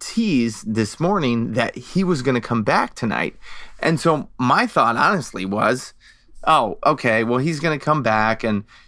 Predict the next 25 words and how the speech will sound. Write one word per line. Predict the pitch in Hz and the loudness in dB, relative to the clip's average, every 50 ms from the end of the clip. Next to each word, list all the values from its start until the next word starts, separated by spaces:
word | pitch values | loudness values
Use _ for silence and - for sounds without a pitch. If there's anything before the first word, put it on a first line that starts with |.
| - - | -20 -4
you | - 135 139 | 0 2 4
know, | 143 131 | 4 4
because | 117 117 - 143 120 104 | 2 2 0 0 0 2
they | 127 120 | 0 -2
play | 113 - - 147 139 135 | -2 -2 0 0 2 2
up | 131 127 123 - | 0 -2 -4 -2
the | 110 117 | -4 -4
whole | 110 - - 131 123 120 123 120 120 120 117 113 - - _ _ _ _ _ _ | -4 -2 -2 0 0 2 0 0 0 -2 -2 -6 -8 -16 _ _ _ _ _ _
first | - - 156 143 131 - | -2 0 0 0 0 -6
part | - - 127 123 120 117 | 0 2 2 2 2 0
of | 113 107 - _ | -4 -6 -8 _
Colton | - 131 123 110 123 | -2 -2 0 0 0
and | 120 104 | -2 -2
Cassie's | - 120 117 113 110 - 123 104 101 | -2 -2 -2 -2 0 -2 -6 -6 -4
date | 104 113 110 110 113 110 | -4 -4 -2 -2 -2 -2
about | - - - - - - | -2 -2 -2 -2 -2 -2
how | 110 104 104 | -2 -2 -2
he | 101 101 | -2 -2
really | 98 104 104 107 107 107 | 0 0 0 0 0 -2
feels | 104 - - 117 110 104 - | -2 -4 -2 -2 -2 -2 -2
so | - - 120 | -2 -2 -2
strongly | 127 - - - 117 104 104 101 101 101 | -2 -2 -2 0 0 0 0 0 -2 -2
about | 101 98 95 101 98 98 | -2 -2 0 0 0 0
her. | 98 101 107 - - - - - - _ _ _ _ | 0 -2 -4 -8 -18 -20 -20 -20 -20 _ _ _ _
And | 113 107 107 104 107 107 104 104 104 98 - | -2 0 2 2 0 0 0 0 -2 -4 -6